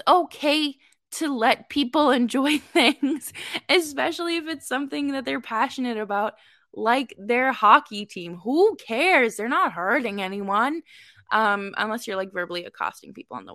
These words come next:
on the internet. Please don't do that. But, you know, go Flames. Uh, it's so much fun covering this team right now. I swear to God, I've never had so much fun covering a team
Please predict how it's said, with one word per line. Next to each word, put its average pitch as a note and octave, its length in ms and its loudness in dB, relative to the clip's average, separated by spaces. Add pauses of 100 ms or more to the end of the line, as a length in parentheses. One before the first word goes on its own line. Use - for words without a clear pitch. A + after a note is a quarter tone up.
(140)
on G#2 100 -14
the - 80 -16
internet. - 380 -18
Please - 180 -16
don't - 140 -20
do - 100 -20
that. - 140 -14 (440)
But, C#4+ 400 4 (320)
you D4+ 120 -6
know, D#4 360 2 (1160)
go G4 240 2
Flames. G3+ 720 -4 (720)
Uh, C4 340 6
it's C#4+ 320 0
so G#3 300 2
much F3+ 260 -2
fun E3+ 380 -6
covering E3+ 480 -6
this F3 180 -12
team F3 320 -10
right F3 180 -4
now. F3+ 320 -2
I A3 200 0
swear F#3 320 -6
to F3+ 80 -8
God, F3+ 240 -4
I've F3+ 120 -8
never F3+ 220 -12
had F3 240 -12
so - 140 -12
much - 240 -12
fun F#3 240 -12
covering F#3 400 -6
a - 20 -8
team C4 360 -2